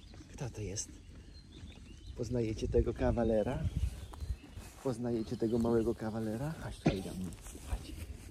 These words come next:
Chodź tutaj do mnie. Ty w ogóle nie rośniesz. <laughs> W ogóle nie rośniesz. Psiaczku mały. Psiaczku mały.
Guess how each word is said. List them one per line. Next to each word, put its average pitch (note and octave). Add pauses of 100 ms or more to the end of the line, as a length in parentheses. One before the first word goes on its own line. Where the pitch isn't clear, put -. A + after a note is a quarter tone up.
(160)
Chodź -
tutaj -
do A#1
mnie. -
Ty -
w B2+
ogóle D3
nie G#2
rośniesz. G#2 (220)
<laughs> C3
W -
ogóle B2
nie A2+
rośniesz. - (680)
Psiaczku -
mały. G#2+ (760)
Psiaczku G#2+
mały. A2